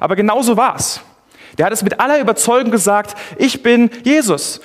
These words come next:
ich bin der Sohn Gottes.“ Natürlich, siehst du das denn nicht? Welche Frage würdest du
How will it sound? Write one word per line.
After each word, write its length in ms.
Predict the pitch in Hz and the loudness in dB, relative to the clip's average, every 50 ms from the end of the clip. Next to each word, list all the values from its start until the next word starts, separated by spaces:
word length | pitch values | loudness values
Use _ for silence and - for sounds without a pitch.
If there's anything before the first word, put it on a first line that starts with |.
| - - | -8 -4
ich 180 | - 226 - - | -2 -2 0 0
bin 120 | 226 240 | 0 2
der 100 | 226 220 | 2 2
Sohn 220 | 208 220 233 247 240 | 2 2 2 2 2
Gottes.“ 520 | 220 277 294 - - 131 - - - - | 2 0 0 -2 -6 -6 -6 -8 -6 -4
Natürlich, 680 | - 208 226 - - 392 415 320 - 123 - - - - | -4 -4 -4 2 2 4 4 4 2 0 -4 -8 -10 -10
siehst 260 | - - 214 208 - | -4 -2 -2 -2 0
du 40 | - 208 | 0 2
das 200 | 208 214 208 - | 2 2 2 2
denn 160 | - 226 233 | 2 2 2
nicht? 360 | 254 220 - - - - - - _ _ _ _ _ _ _ _ _ _ _ _ _ _ _ _ _ _ _ _ _ _ _ _ _ _ _ _ _ _ _ _ _ _ _ - - - 135 | 2 2 0 -6 -12 -16 -18 -20 _ _ _ _ _ _ _ _ _ _ _ _ _ _ _ _ _ _ _ _ _ _ _ _ _ _ _ _ _ _ _ _ _ _ _ -20 -20 -14 -4
Welche 340 | 143 202 247 311 311 311 | 0 2 2 2 2 0
Frage 440 | 262 - - 214 226 311 339 294 226 | -2 0 0 0 0 2 0 0 2
würdest 320 | 220 240 226 208 - - - | 2 2 2 0 0 0 2
du 200 | 233 247 254 | 4 4 2